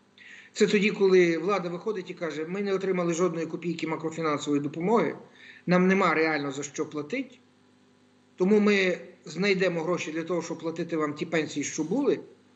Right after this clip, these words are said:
але соціальні стандарти зростати не будуть». Ну, тобто це останній край, це отой, що я би сказав, найбільш апокаліптичний сценарій, найгірший варіант, який може бути.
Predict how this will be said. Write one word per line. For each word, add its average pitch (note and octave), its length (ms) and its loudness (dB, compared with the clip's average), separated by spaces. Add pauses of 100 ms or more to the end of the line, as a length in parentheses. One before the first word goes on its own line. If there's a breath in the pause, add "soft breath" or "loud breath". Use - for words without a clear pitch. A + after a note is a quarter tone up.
(180)
але E3 400 4 (120)
соціальні F3 540 0
стандарти D#3+ 640 -4
зростати C#3+ 420 -6
не D3 100 -8
будуть». A#2 240 -14 (560 soft breath)
Ну, F#3 100 0
тобто F#3+ 260 2
це G#3+ 180 2
останній F3 540 -2
край, A3 460 -2
це F#3 160 -4
отой, F#3+ 420 0
що - 220 -6
я F3 140 0
би E3+ 100 -4
сказав, D#3+ 580 -2 (1400)
найбільш G3+ 840 0
апокаліптичний G3 920 -2
сценарій, D#3+ 580 -6
найгірший E3+ 520 -2
варіант, E3+ 320 0
який C#3+ 200 -6
може C#3 220 -4
бути. - 300 -10